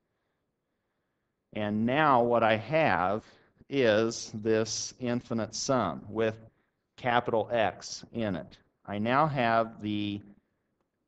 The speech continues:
Fourier transform of the sampled waveform equal to f sub s times this infinite sum of capital X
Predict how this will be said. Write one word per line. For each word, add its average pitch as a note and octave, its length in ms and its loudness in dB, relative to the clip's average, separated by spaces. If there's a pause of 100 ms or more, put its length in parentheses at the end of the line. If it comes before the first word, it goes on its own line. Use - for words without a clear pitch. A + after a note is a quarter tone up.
(340)
Fourier D3 540 0
transform C3+ 760 -4
of G2 140 -6
the G2 100 -6
sampled C3 840 -2 (720)
waveform F#2 920 -4 (1300)
equal C3+ 500 -4
to G2 420 -8
f C#3 260 2
sub A#2+ 280 -4
s G#2 440 0
times A2+ 460 -4
this G#2+ 240 -6
infinite B2+ 560 -4
sum G#2 720 -4 (3000)
of G2+ 240 -6
capital C3+ 640 -4
X F2 640 -8